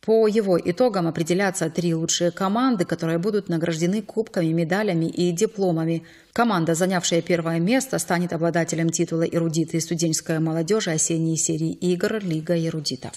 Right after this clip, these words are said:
Команда Карачаева-Черкесии принимает участие в финале всероссийских спортивных соревнований «Президентские спортивные игры».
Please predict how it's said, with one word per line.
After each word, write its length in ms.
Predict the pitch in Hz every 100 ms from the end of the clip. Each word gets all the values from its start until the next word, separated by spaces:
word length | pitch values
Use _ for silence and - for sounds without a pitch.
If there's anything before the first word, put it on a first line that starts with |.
| - _ _ _ _ _ _ -
Команда 540 | 254 269 226 202 202 196
Карачаева-Черкесии 920 | 202 190 214 202 208 254 285 277 269
принимает 440 | 226 208 214 208
участие 480 | 202 220 196 - 196
в 20 |
финале 420 | - 202 185 180 175
всероссийских 720 | 208 185 185 175 - 180 -
спортивных 680 | - 185 185 170 175 170 -
соревнований 640 | - 180 202 220 233 190
«Президентские 680 | 175 165 165 170 170 - 165
спортивные 640 | - 165 - 165 170 170
игры». 520 | 170 180 170 208 233